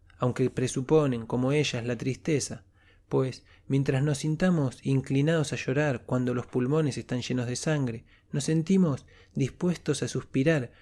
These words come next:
cuando están casi vacíos y alguna imaginación de esperanza o de alegría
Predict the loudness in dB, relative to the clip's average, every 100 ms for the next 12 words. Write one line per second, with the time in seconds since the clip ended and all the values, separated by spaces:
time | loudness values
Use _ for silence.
0 | -20 _ -4 -2 0 0 0 -2 0 0
1 | 0 0 2 4 2 -2 -2 0 0 0
2 | 0 0 -4 -4 -4 -2 0 0 -2 -4
3 | 0 2 2 0 -2 -4 -2 0 0 2
4 | 4 2 0